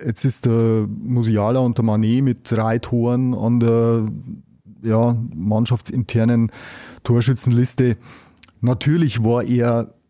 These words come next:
ein außergewöhnlicher Stürmer, der halt unglaublich viel getroffen hat, aber ich kann das auch nochmal bloß unterstreichen, was der Fabian gesagt hat. Äh, das Spiel wird einfach flexibler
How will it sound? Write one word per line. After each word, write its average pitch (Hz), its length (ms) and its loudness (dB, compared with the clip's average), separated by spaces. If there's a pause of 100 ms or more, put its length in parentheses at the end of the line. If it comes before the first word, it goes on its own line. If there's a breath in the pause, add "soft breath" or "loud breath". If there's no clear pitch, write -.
(100)
ein 113 340 0 (200)
außergewöhnlicher 120 800 0
Stürmer, 127 380 0
der 117 300 0
halt 117 240 0 (140)
unglaublich 123 500 0
viel 127 120 0
getroffen 113 480 0
hat, 104 180 -2
aber 110 380 0 (840)
ich - 120 -6
kann 107 160 0
das 117 200 0
auch 113 100 -2
nochmal 117 260 2
bloß 113 320 0
unterstreichen, 107 600 0
was 101 100 -4
der 113 80 -4
Fabian 110 320 0
gesagt - 240 -4
hat. 123 120 0 (500 loud breath)
Äh, 113 180 0 (920)
das - 180 -4
Spiel 120 400 0
wird 120 180 2
einfach 113 260 -2
flexibler 113 760 0